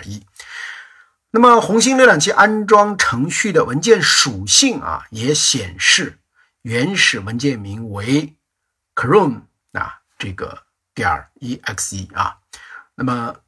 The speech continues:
那么这个网友的这种发现呢，就，就，就引起了这个轩然大波啊。那么我们国家著名的财经类的这个媒体财新传媒呢，就是他们的记者呢，也下载了这个浏览器测试啊，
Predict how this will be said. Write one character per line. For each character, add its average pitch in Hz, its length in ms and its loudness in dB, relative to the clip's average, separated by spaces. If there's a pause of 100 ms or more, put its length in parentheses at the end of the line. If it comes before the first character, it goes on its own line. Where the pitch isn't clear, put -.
(420)
那 160 80 -8
么 156 180 -2
这 185 80 -4
个 190 80 0
网 165 180 10
友 185 160 4
的 147 60 4
这 160 100 0
种 160 140 -2
发 170 180 4
现 156 200 0
呢， 117 160 -8
就， 107 320 -8
就， - 240 -10
就 110 180 -12
引 104 220 -8
起 - 180 -4
了 95 100 -10
这 98 120 -12
个 104 80 -12
轩 170 180 0
然 123 180 -2
大 95 200 0
波 - 260 -16
啊。 - 140 -18 (520)
那 131 120 -4
么 127 160 -2
我 117 120 -8
们 139 160 -2
国 139 140 -6
家 135 180 -2 (300)
著 214 140 0
名 131 240 -2
的 123 140 -4
财 - 340 -6
经 170 160 -4
类 170 120 -2
的 135 60 -2
这 120 100 -10
个 117 60 -8
媒 104 160 -8
体 117 140 -10
财 113 180 -6
新 151 140 -2
传 143 180 -4
媒 131 180 -2
呢， 151 200 0 (320)
就 104 100 -12
是 101 60 -12
他 - 160 -4
们 175 100 -4
的 143 60 -2
记 139 160 -6
者 - 100 -12
呢， 92 100 -14
也 101 80 -12
下 160 220 0
载 117 140 -4
了 95 80 -10
这 110 80 -14
个 101 40 -12
浏 107 120 -10
览 90 120 -10
器 104 120 -14
测 - 340 -2
试 - 220 -6
啊， - 180 -6